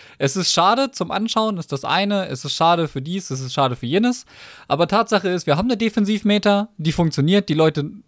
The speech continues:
spielen das und gewinnen damit. Das ist auch in Ordnung. Aber am Ende ist die Frage, ob das System, was wir dann jetzt gewählt haben für die Qualifikation, dazu führt, dass wir wirklich die besten Spieler Deutschlands haben,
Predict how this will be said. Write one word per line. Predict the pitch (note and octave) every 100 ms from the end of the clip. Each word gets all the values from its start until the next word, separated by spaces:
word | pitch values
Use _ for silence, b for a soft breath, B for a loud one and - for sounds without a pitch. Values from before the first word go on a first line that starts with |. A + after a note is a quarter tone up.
| -
spielen | - G3 B3 B3+ A3
das | A3+ -
und | - E3+ D3+
gewinnen | D3+ F3+ D4 B3
damit. | G#3 G3+ G#3 -
Das | C#3
ist | C3+ - - -
auch | D#3+ A3+ A#3
in | G#3+
Ordnung. | G3+ A3+ G#3 A3 B3 - B B B B B B -
Aber | D#3+ F3 F3
am | E3
Ende | F#3 G#3+
ist | G3+ F#3
die |
Frage, | - F#3 G#3+ G3
ob | -
das | D#3+
System, | D#3+ - G#3 A#3
was | G3+
wir | E3+
dann | D3+ D3+
jetzt | -
gewählt | C#3 E3+ F#3+
haben | F3+ D#3+
für | C#3+
die | C3+
Qualifikation, | C#3+ C3+ C#3 C3 C3 E3 G3 F3+
dazu | D3+ - C#3
führt, | F#3 A#3 A3+ -
dass | D3+ -
wir | D3
wirklich | E3+ C#4+ B3
die | -
besten | C#3 C3+ - C#3+
Spieler | - D3 C#3
Deutschlands | C#3+ C#3+ D#3 D3 -
haben, | D#3+ E3 G3+ C4+